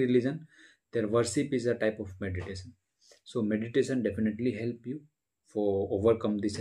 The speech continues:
stress, वो करो, ये करो। उसके बाद किसी को भी टेंशन हो गाइस, मैं यहाँ पे बहुत ही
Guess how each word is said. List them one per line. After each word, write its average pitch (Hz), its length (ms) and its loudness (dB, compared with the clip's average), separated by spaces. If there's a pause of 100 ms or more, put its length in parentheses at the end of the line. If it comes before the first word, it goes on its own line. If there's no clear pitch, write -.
stress, 143 220 -10 (600)
वो 120 160 2
करो, 127 380 0 (400)
ये 120 160 4
करो। 127 280 0
उसके 135 360 -4
बाद 113 360 0 (180)
किसी 131 320 -6
को 123 140 0
भी 120 120 4
टेंशन 104 440 -2
हो 98 100 -6
गाइस, 95 500 -8
मैं 110 120 -4
यहाँ 107 200 -2
पे 104 100 0
बहुत 101 320 -4
ही 110 40 0